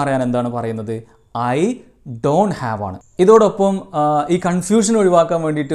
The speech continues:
ഒരു കാര്യം കൂടി മനസ്സിലാക്കുക. അപ്പോൾ I don't have a car, എനിക്ക് കാറില്ല. അതേപോലെ തന്നെ നമ്മൾ I have no car എന്നും പറയാറുണ്ട്. കൂടുതലും നമ്മൾ ഉപയോഗിക്കുന്നത് I don't have a car എന്നുള്ളത് തന്നെയാണ്. I have no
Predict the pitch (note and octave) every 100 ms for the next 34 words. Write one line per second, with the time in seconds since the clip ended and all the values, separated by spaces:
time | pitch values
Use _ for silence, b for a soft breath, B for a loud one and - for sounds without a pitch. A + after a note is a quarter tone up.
0 | D3+ D#3 D#3+ D3 D3 D3 C3+ C3+ C#3+ B2
1 | C#3+ F#3 B B _ F3+ F3+ E3+ F3 F#3+
2 | F3 A3 B3 E3 F#3 E3 D#3 D#3+ A#2+ G2+
3 | - - E3+ E3 D#3+ D#3 C3+ B2+ A#2+ B2
4 | A#2 - F3+ A#3+ A3+ G#3 G#3+ G3+ F#3+ G3+
5 | D3+ F3 F#3 G#3+ G#3+ F3 G3 A3+ A3 F#3+
6 | A3+ F#3 G3 G3+ F3 F3+ E3+ D#3+ G#3+ F#3+
7 | F3+ G#3+ B3+ G#3 G#3 F#3 E3+ F3+ F3 E3+
8 | F#3 E3+ D#3 D#3+ D#3+ D3+ D#3 D3+ D3 C#3
9 | C#3+ C#3 B2+ C3 B2 A#2+ D3+ B B B
10 | - D#3 G3 A#3 C4 - b b _ E3+